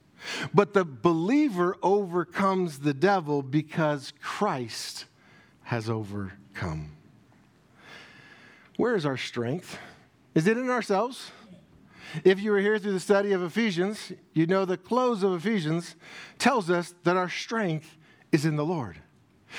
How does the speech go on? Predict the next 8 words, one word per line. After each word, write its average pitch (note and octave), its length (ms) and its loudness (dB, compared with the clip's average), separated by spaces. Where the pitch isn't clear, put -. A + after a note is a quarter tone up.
The G3+ 120 8
Lord G#3 400 2
who G3 180 2
has G3 200 -2
overcome. D#3+ 680 -2
We G3 80 6
read A3+ 200 2
that, G3+ 280 2